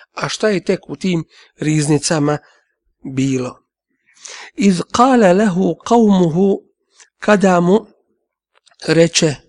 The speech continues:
njegov narod: "La tefrah",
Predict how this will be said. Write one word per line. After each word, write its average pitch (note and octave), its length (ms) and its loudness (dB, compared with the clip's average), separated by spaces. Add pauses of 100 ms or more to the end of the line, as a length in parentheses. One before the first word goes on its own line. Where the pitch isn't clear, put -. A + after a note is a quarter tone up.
(180)
njegov D3 360 2 (960)
narod: D3+ 560 -2 (1300)
"La A#3 260 2
tefrah", F3 540 0